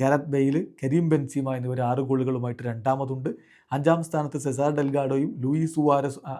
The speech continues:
അഞ്ച് ഗോളുകളുമായിട്ട് മൂന്നാം സ്ഥാനത്ത് സെസാർ ഡെൽഗാഡോയും ലൂയിസ് സുവാരസുമാണുള്ളത്.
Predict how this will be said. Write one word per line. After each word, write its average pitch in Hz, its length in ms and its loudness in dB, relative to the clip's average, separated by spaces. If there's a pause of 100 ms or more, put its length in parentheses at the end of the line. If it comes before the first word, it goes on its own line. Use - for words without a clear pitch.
(140)
അഞ്ച് 208 220 2
ഗോളുകളുമായിട്ട് 143 560 2
മൂന്നാം 147 280 0
സ്ഥാനത്ത് 131 360 -6
സെസാർ 139 280 0
ഡെൽഗാഡോയും 135 500 0 (460)
ലൂയിസ് 175 300 4
സുവാരസുമാണുള്ളത്. 131 800 -4